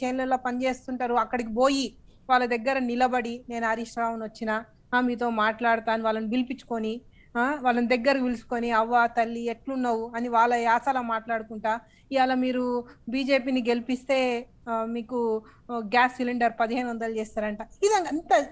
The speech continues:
ఎంత అంటే అబద్ధాలు మొత్తానికి. ఎట్లయితదండి పదిహేను వందలు గ్యాస్? ఇవాళ బీజేపీకి ఓటేస్తే పదిహేను వందలు గ్యాస్ అవుతది.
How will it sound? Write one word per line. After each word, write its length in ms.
ఎంత 260
అంటే 420
అబద్ధాలు 520
మొత్తానికి. 580
ఎట్లయితదండి 600
పదిహేను 300
వందలు 240
గ్యాస్? 320
ఇవాళ 200
బీజేపీకి 540
ఓటేస్తే 380
పదిహేను 340
వందలు 240
గ్యాస్ 300
అవుతది. 340